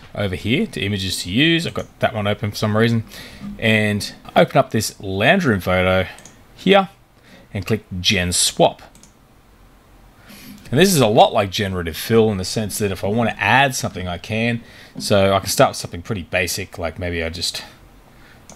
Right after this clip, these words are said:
highlight that there, and I can add a prompt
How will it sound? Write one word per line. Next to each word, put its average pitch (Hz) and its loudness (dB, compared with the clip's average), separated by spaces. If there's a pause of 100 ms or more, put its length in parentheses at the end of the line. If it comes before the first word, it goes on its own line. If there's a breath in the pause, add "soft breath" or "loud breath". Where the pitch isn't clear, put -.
(460)
highlight 107 4
that 95 0
there, 95 4
and 90 -2 (420 loud breath)
I 87 -4
can - -6
add 98 0
a 85 -4
prompt - 2